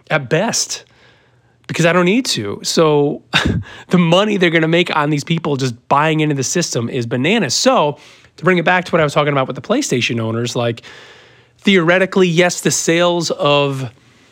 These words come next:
a Call of Duty or, or even, let's say, a Dia-, let's, let's stick with Diablo first, with, with the Diablo four on PlayStation.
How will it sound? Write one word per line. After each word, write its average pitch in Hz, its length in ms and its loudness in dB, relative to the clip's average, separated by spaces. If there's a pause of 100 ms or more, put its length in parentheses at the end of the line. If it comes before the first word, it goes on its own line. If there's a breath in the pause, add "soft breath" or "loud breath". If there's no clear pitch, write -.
(280 soft breath)
a - 60 -6
Call 156 280 2
of 147 80 2
Duty 151 360 2
or, 139 100 2
or 143 180 0
even, 143 200 0
let's 139 120 -4
say, 147 180 2
a 147 40 0
Dia-, 139 220 0
let's, 160 200 -4
let's 202 160 0
stick - 200 -4
with 170 100 -2
Diablo 110 380 0
first, - 340 -6
with, 135 140 -2
with 135 180 0
the - 60 -6
Diablo 143 340 2
four 127 320 -4 (800)
on 131 140 0
PlayStation. 120 760 -4